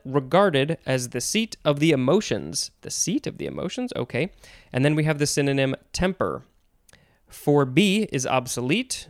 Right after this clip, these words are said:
We have the synonym lust. Four C, a showy, foppish man. Synonym is rake, R A K E. I've never heard of that one. Number five, members of a team,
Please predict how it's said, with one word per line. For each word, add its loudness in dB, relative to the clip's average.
We -8
have -2
the -2
synonym 0
lust. -2
Four 0
C, 2
a 4
showy, 2
foppish 0
man. 2
Synonym 0
is -2
rake, -2
R 0
A -2
K -2
E. -2
I've -4
never -2
heard -10
of -6
that 0
one. -12
Number 2
five, 2
members 2
of -4
a -2
team, 2